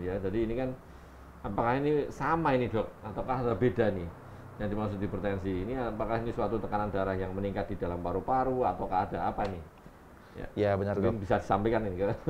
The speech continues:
Speaker 1: <laughs>
Speaker 2: Jadi emang berbeda ya tekanan darah, eh, arterial, arterial hipertensi,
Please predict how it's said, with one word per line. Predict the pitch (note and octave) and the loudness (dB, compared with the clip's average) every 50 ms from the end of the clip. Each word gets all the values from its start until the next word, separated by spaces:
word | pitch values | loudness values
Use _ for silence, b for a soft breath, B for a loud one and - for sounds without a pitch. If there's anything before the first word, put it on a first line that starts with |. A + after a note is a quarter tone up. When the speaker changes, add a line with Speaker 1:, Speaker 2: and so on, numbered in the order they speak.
| D3+ - | 0 0
Speaker 1:
<laughs> | - D#3 D3 - - - | 0 0 -2 0 0 2
Speaker 2:
Jadi | A2 A2 A2 A#2+ C3 | 2 4 6 6 6
emang | C3+ C3 C3 C3 B2+ | 8 8 6 6 6
berbeda | A#2+ A#2 G#2+ A2+ A2+ B2+ | 6 6 8 8 8 8
ya | B2+ B2 B2 B2 | 8 8 8 6
tekanan | - - - - - A#2 A#2 A#2 | 2 -4 0 4 4 6 6 6
darah, | A2+ A2 G#2+ G#2+ A2+ A2+ A2 - - - G2+ | 6 6 6 6 6 4 4 0 -6 -10 -4
eh, | - G#2+ G#2+ A2 G#2+ G#2+ G#2+ A2 A2 A2 A2+ - - | 0 2 4 6 6 6 6 6 4 2 0 0 2
arterial, | - B2 A#2 A2 - C3 B2 A#2+ A#2 A#2 B2+ A#2 | 4 4 4 4 4 4 6 6 8 6 6 4
arterial | A#2+ G#2 - A2+ A#2 A2+ | 2 2 2 2 2 2
hipertensi, | A#2+ A2 - A2 G2 A2 A2 G#2 G2+ - - A#2+ C3 D3 | 2 2 0 0 2 2 2 2 2 0 0 0 0 0